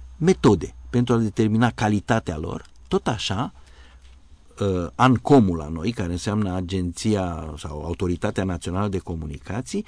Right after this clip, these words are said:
are obligația să extragă din magazine unu, două, trei aparate diferite, nu neapărat numai telefoane, orice fel de aparate, și să le testeze. Dacă ce este scris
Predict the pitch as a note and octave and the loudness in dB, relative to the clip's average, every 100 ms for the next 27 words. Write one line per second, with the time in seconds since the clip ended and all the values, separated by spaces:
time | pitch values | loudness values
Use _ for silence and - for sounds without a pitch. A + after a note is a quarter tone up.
0 | - - G#3 G3+ B2+ G2+ F2+ F2+ F2 - | -12 -8 0 2 2 0 -2 -4 -4 -6
1 | - F#3+ - - - - - F3+ B2+ - | -4 -4 -6 -20 -10 -4 2 2 2 -2
2 | D3+ C3+ - G3 D3 F2+ E2+ G#2+ C#3 A2+ | -4 -4 -2 0 0 0 -4 -2 0 0
3 | E2+ E2+ D#2 - D2 D#2+ C3+ - - - | -2 -8 -10 -12 -12 -10 -10 -12 -20 -20
4 | - A#3 A#3 G3+ G3 B2+ A2 B2+ C3+ A#2+ | -6 0 2 4 2 2 4 4 4 2
5 | - B2 A#2+ G#2+ G2+ F#2+ A2 B2+ A2 - | 2 2 2 -2 -4 -4 -2 0 0 0
6 | F#2+ A#2 G#2 G2+ A#2+ C3 B2 A2 A#2+ A2+ | 0 0 2 4 6 4 4 4 4 2
7 | - G#2+ A2+ A2 A2 G2 G2 F2 E2 - | -6 0 2 2 2 0 0 -6 -8 -4
8 | A3 C#4 - - B2 G2+ - - F#2 B2 | -4 -2 -4 -2 -2 -2 -8 -10 -10 -6
9 | F3 - G#3 G#3+ G3 - - - G2+ - | -6 -4 -2 2 4 4 0 0 -4 -4
10 | - - - - - - - - A2+ A#2 | -14 -20 -20 -20 -20 -20 -14 -2 4 6
11 | G#2 - G#2+ F2+ F#2 - - - B2 G#2+ | 4 2 0 0 -8 -16 -20 -6 0 0
12 | - G#2+ - D3+ F#3+ - - | 0 -4 -2 -2 0 -2 -6